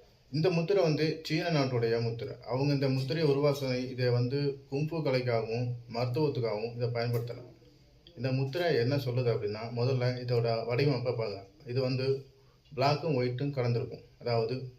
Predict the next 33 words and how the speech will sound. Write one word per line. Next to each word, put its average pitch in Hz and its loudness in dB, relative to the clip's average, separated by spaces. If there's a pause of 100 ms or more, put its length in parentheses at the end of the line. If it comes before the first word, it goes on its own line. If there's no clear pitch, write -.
(520)
ஃபுல் 180 0 (100)
ஒயிட்ல 113 0 (440)
ஒரு 135 2
சின்னதா 139 2
பிளாக் 120 4
இருக்கும். - -6
அதே 117 0
மாதிரி 104 -4 (380)
ஃபுல் 151 -4
பிளாக்ல 120 2 (240)
சின்னதா 127 2
ஒயிட் 139 0
இருக்கும். - -10 (840)
இதோட 139 4
அர்த்தம் 143 6
என்னன்னா, 127 0
ஒரு 120 2
மனுஷன் 151 4 (100)
முழுமையா 147 4
நல்லவனா 135 2
இருக்க 123 2
முடியாது. 110 -2 (280)
அவன் 107 -2
எவ்வளவு 156 4
நல்லவனா 156 4
இருந்தாலும் 127 2
அவனுக்குள்ள 127 -2
ஒரு 123 -2 (220)
சின்னதா 135 0 (200)
கெட்ட 135 0
தீய 147 2
எண்ணங்கள் 120 4
இருக்கும். - 0